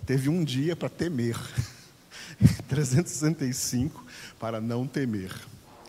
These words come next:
Acho que o dia para temer foi o que entrou a covid no, no mundo. Muito bem. Ah, mas esse ano de dois mil e vinte e um não é ano bissexto, né?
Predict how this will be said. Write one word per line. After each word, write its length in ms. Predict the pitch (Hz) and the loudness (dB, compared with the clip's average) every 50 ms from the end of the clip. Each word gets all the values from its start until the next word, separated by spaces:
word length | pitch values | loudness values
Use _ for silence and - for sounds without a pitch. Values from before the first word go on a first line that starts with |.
| - - - - - - - - - | -20 -20 -20 -20 -20 -20 -20 -18 -12
Acho 180 | - 107 - - | -8 -8 -6 -4
que 80 | 147 | -4
o 40 | 143 | -4
dia 160 | 131 135 151 | -2 -2 -2
para 160 | 147 - 135 | 0 -2 -4
temer 420 | 131 - 151 131 127 123 131 143 156 | -2 0 0 0 2 2 0 0 -2
foi 160 | - - 170 | -2 -4 -6
o 60 | 185 | -6
que 160 | - - 180 | -6 -4 -4
entrou 280 | 175 170 156 - 156 156 | -4 -4 -2 -2 -2 -2
a 40 | 151 | -2
covid 560 | 156 - 165 160 131 113 120 127 120 110 120 | 0 -2 -2 0 0 -2 -4 -4 -4 -2 -2
no, 240 | 117 117 117 117 113 | -2 0 -2 -2 -2
no 120 | 113 123 | -2 -2
mundo. 380 | 123 113 104 98 92 90 82 82 - - - - - | -2 -2 -4 -6 -6 -8 -10 -12 -14 -14 -14 -14 -12
Muito 300 | - 120 135 147 - 170 | -8 -6 -6 -4 -4 -2
bem. 240 | 127 107 95 90 85 - - - - - - - - - - - - - - - - - - - - - - - - - | -2 -2 -4 -4 -8 -14 -20 -20 -20 -20 -20 -20 -20 -20 -20 -20 -20 -20 -20 -20 -20 -18 -18 -16 -12 -12 -12 -12 -10 -8
Ah, 640 | 135 135 135 135 135 131 127 123 120 110 107 98 92 - - - - - - - - - - - - - - - - - | -4 -2 0 2 2 2 2 0 0 -2 -4 -6 -10 -14 -16 -20 -20 -20 -20 -20 -20 -20 -20 -20 -20 -20 -20 -20 -16 -8
mas 160 | - 127 135 135 | -4 -2 0 0
esse 220 | 135 - - 147 | 0 0 2 4
ano 120 | 135 127 | 4 4
de 60 | 127 127 | 4 2
dois 200 | 117 123 120 117 | 2 2 2 2
mil 120 | 120 120 | 2 2
e 40 | 120 | 2
vinte 220 | 110 127 127 - - | 2 0 0 0 -2
e 40 | |
um 80 | 139 156 | -2 -2
não 220 | 170 156 147 131 | 0 0 0 0
é 60 | 123 120 | 0 0
ano 200 | 120 120 120 117 | 0 0 -2 -2
bissexto, 640 | 113 123 120 - - 156 135 170 185 - - - | -2 -2 -2 -2 0 0 0 0 -2 -4 -4 -2
né? 180 | 120 117 131 165 | -2 0 0 -2